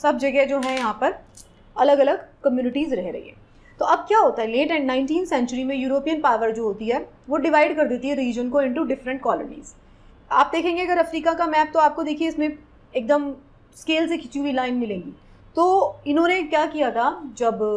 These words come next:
colonial powers थी, इन्होंने bat के map बना के उसको divide कर दिया था।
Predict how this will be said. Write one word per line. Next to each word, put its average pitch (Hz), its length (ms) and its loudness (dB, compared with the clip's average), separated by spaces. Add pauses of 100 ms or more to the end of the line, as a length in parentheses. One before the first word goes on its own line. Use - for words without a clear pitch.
(320)
colonial 302 400 2
powers 285 420 4 (100)
थी, 302 80 -4
इन्होंने 277 280 0
bat 233 380 0
के 320 100 -6
map 247 380 -2
बना 226 340 -4
के 285 60 -6
उसको 285 320 -4
divide 214 380 -2
कर - 160 -8
दिया - 160 -12
था। - 220 -20